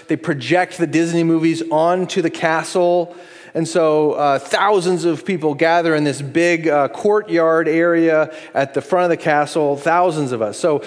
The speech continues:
we're like, "We need to, the full Disney experience. We're gonna get down in there." So I got a stroller with my four-year-old Violet in it. I got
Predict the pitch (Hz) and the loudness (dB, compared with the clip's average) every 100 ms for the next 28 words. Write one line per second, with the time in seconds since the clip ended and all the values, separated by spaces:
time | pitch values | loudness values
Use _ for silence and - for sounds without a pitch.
0 | - 160 151 147 180 190 165 151 135 143 | -6 -2 0 0 0 2 2 0 -2 -6
1 | - 190 175 160 151 131 - 202 190 185 | 0 0 2 0 -2 -2 -2 0 2 0
2 | 180 151 139 135 175 180 170 165 143 131 | -2 -2 -2 0 0 0 0 2 0 0
3 | 135 131 123 - 180 180 175 170 151 147 | 0 0 -2 -2 0 2 2 2 0 0
4 | 131 - 170 165 156 156 147 139 147 156 | -2 0 0 2 2 0 0 0 2 2
5 | 165 156 156 156 143 131 127 | 2 0 0 0 0 0 -2